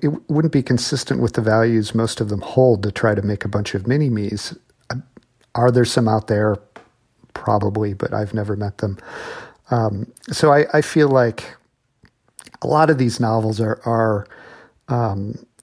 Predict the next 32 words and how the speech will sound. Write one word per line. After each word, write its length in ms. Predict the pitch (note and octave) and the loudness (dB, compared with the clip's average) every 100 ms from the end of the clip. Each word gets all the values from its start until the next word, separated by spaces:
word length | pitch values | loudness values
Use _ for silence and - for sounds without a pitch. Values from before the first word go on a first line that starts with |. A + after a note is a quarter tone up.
| _ | _
um, 480 | A#2 A2+ A#2 B2+ A#2+ G3+ - _ _ _ _ _ _ _ _ _ _ | -8 -8 -8 -10 -14 -18 -20 _ _ _ _ _ _ _ _ _ _
come 180 | - F#3 | 0 2
from 160 | F#3+ E3+ | 2 2
a 40 | |
loving 340 | E3 G3+ F#3+ | 2 2 2
place, 400 | D3+ C#3+ A#2+ B2+ | 2 2 2 0
but 160 | - C#3 | -4 -2
that 160 | D3 C#3 | 0 2
love 300 | D3 D3+ D3 | 4 4 4
is, 400 | C#3 C3 - - | 2 -2 -12 -8
is, 400 | D3 C3+ B2 - - _ _ - F3+ | -6 -4 -6 -12 -16 _ _ -8 -2
you 80 | |
know, 140 | F#3+ D#3+ | 0 0
tinted 400 | - D#3+ D#3 C#3 | 0 0 0 2
with 420 | C#3+ C#3 - - | 2 0 -8 -18
some 300 | - - D3+ C#3 | -12 -2 2 4
measure 280 | C3+ C#3 | 4 2
of 80 | B2 | 0
disappointment. 640 | C#3 - A#2+ - G3 A#2 A2+ | 0 -2 -2 0 0 0 0
We 120 | C3+ | 2
wish 280 | D3+ D#3+ - | 2 2 0
these 180 | D3+ - | -2 0
spaces 520 | - C3+ - C3 A#2+ | 0 0 0 -2 0
that 160 | B2+ | 0
we 160 | B2 A#2+ | 2 0
think 280 | A2+ C3+ C3 | 0 0 0
are 80 | A2+ | 0
so 180 | B2+ | 0
important 400 | A2 C3 C3 C3+ | 0 0 0 -2
could 280 | - - E3+ | -2 0 2
be 120 | C#3+ | 0
better 440 | G2+ - - - | -2 -2 -4 -6